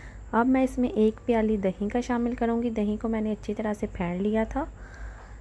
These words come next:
दही शामिल करने के बाद इसको फिर मैं दो से तीन मिनट के लिए भूनूंगी। और अब मैंने इसमें शामिल किया है तेज़पत्ता। तेज़पत्ता शामिल करने के बाद अब मैं इसमें शामिल करूँगी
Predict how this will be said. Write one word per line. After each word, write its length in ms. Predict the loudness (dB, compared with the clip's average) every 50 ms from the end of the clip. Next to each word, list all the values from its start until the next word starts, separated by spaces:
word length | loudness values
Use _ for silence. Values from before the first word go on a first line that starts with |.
| -2 2
दही 180 | 4 4 4
शामिल 280 | 4 4 2 4 4 2
करने 240 | 4 2 2 2 2
के 100 | 0 0
बाद 220 | 2 2 2 2 0
इसको 200 | -2 -4 -6 -6
फिर 200 | -2 0 0 2
मैं 200 | 2 2 2 2
दो 200 | 2 2 2 2
से 140 | 0 -2
तीन 240 | 0 2 2 2 2
मिनट 220 | 2 2 0 0 -2
के 120 | -2 -2
लिए 120 | 0 0 0
भूनूंगी। 440 | 0 0 0 2 2 0 0 0 -2
और 480 | -4 -6 -10 -18 -16 -8 0 4 6
अब 140 | 6 6 6
मैंने 220 | 4 4 4 4
इसमें 240 | 2 2 0 -2 -2
शामिल 340 | 0 0 2 2 2 2 2
किया 220 | 2 2 2 2
है 80 | 2 2
तेज़पत्ता। 580 | 2 2 2 2 0 0 -4 -4 -2 -2 -2 -2
तेज़पत्ता 500 | 0 0 -2 -2 -2 -4 -4 -2 -2 -4
शामिल 300 | -4 -4 -2 -2 -2 0
करने 260 | 0 0 0 0 -2
के 120 | -2 0
बाद 220 | 0 2 2 2 0
अब 80 | 0
मैं 120 | 0 0 -2
इसमें 260 | -4 -4 -2 -4 -2
शामिल 380 | -2 0 0 0 2 0 0
करूँगी 400 | 0 0 0 0 2 0 0 -2